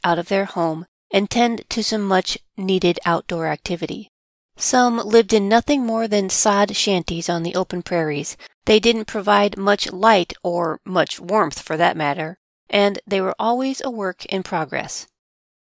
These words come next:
The children went on to school, the men went on to work, the livestock was tended to,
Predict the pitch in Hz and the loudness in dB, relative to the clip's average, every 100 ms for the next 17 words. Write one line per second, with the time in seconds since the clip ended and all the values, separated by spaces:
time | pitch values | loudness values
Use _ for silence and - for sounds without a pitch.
0 | _ - 226 285 311 247 240 214 196 190 | _ 2 4 4 2 2 0 2 2 2
1 | 190 185 - 180 165 165 185 202 185 160 | 2 -4 0 2 2 0 -2 0 2 2
2 | 170 185 175 175 196 214 160 151 - _ | 2 0 0 -2 -4 -2 0 -2 -6 _
3 | _ _ _ 180 190 220 254 - 233 226 | _ _ _ -2 4 4 4 2 0 0
4 | 196 - 262 254 254 - 254 254 254 | -6 -4 -2 -2 -4 -4 -4 -2 -4